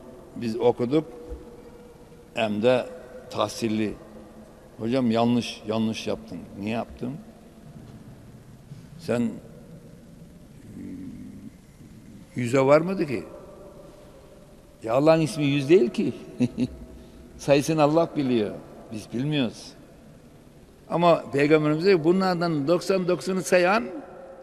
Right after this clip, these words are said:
cennete girer." diyor. Ben doksan dokuzunu saydım ona göre. Daha çok Allah'ın isimleri. Sen doksan dokuzunu her gün sayarsan cennet, cennete girersin diyor. Hadis böyle. Dua ederken de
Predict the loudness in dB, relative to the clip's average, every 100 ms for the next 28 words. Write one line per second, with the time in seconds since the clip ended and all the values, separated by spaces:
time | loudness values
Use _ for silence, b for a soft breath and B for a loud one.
0 | -20 -20 -20 0 2 4 4 6 6 6
1 | 6 2 0 0 0 0 0 0 0 2
2 | 2 2 0 2 2 0 0 2 4 4
3 | 4 0 -8 -16 -18 -18 -20 -20 -20 -6
4 | 0 2 6 8 8 6 0 4 4 2
5 | -2 -4 0 0 0 -4 -8 -18 -18 -20
6 | -20 -20 -20 -10 -4 0 2 6 6 6
7 | 4 2 4 8 8 6 2 4 4 6
8 | 4 4 0 -4 0 4 4 2 -2 -4
9 | 2 2 4 4 4 8 8 6 2 2
10 | 2 2 2 0 0 0 2 6 6 6
11 | 0 -14 -14 -14 -16 -16 -18 -18 -20 -20
12 | -20 -20 -20 -20 -20 -20 -20 -16 0 2
13 | 4 4 4 2 2 2 4 6 4